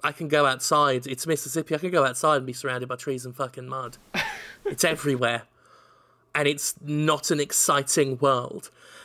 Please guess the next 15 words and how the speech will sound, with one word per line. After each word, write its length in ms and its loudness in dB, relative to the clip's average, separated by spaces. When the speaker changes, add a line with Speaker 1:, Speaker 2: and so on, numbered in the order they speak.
Speaker 1:
Um, 600 2
and 200 0
yeah, 260 4
I 80 4
mean, 180 6
they, 260 4
they 200 4
had 200 -2
The 80 2
Division 420 2
two 260 4
out 160 6
earlier 320 4
this 220 -6
year, 300 -2